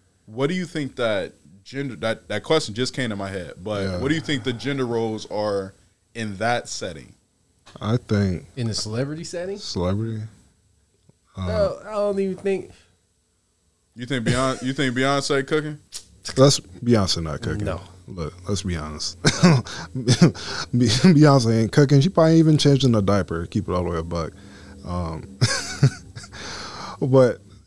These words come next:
Speaker 2: it, it's just so weird to me that people are even, like, so obsessed with these celebrities. Like, me personally,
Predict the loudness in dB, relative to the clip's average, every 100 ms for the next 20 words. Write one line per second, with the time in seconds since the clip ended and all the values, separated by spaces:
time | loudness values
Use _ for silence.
0 | -4 2 2 4 4 6 6 6 4 -2
1 | -2 4 6 4 4 2 4 2 2 4
2 | 4 6 6 6 2 -8 -16 -16 -18 -18
3 | -20 -20 _ -2 4 8 8 6 4 2
4 | 2 4 4 0 0 4 6 4 0 -6
5 | -2 0 4 4 4 4 4 6 6 6
6 | 4 2 2 2 2 4 4 4 2 2
7 | 0